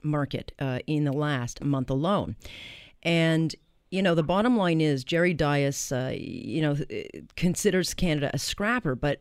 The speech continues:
you know, and I said to him, "It's like a chicken punching an elephant." They can ride this thing for much longer than Canada can. We just cannot sustain this, no matter how great of a fight we put up. And, and I have to think that some of your workers have gotta be very, very nervous right now.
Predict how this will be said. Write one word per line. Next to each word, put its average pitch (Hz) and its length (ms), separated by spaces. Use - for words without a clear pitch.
you - 360
know, 160 80
and 151 100
I 165 100
said 180 200
to 180 80
him, 202 320
"It's 147 140
like 165 120
a 156 60
chicken - 380
punching 170 340
an 165 140
elephant." 185 560
They 208 260
can 165 480
ride 170 460
this 147 180
thing 135 200
for 139 160
much 147 400
longer 143 400
than 127 160
Canada 127 540
can. 110 380
We 160 140
just 156 220
cannot 160 380
sustain 147 680
this, 135 260
no 143 80
matter 131 220
how 147 320
great 160 300
of 131 80
a 139 60
fight 139 360
we 139 180
put 143 240
up. - 280
And, 175 180
and 170 140
I 165 80
have 170 220
to 170 80
think 190 260
that 135 140
some 160 220
of 160 60
your 160 140
workers 151 400
have 131 80
gotta 139 220
be 135 100
very, 131 440
very 123 220
nervous 123 360
right - 120
now. 104 240